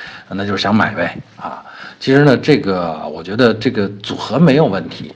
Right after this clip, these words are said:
啊，就是C V T这个变速箱在，呃，日产的车上，在雷诺的车上都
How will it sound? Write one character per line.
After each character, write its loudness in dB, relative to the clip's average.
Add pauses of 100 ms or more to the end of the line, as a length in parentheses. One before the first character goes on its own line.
(120)
啊， -6
就 -4
是 -2
C 0
V 8
T 2
这 -4
个 -6
变 -4
速 -8
箱 -4
在， 0 (420)
呃， -8 (320)
日 2
产 0
的 -8
车 0
上， 0 (300)
在 0
雷 2
诺 8
的 -2
车 -6
上 -6 (140)
都 -4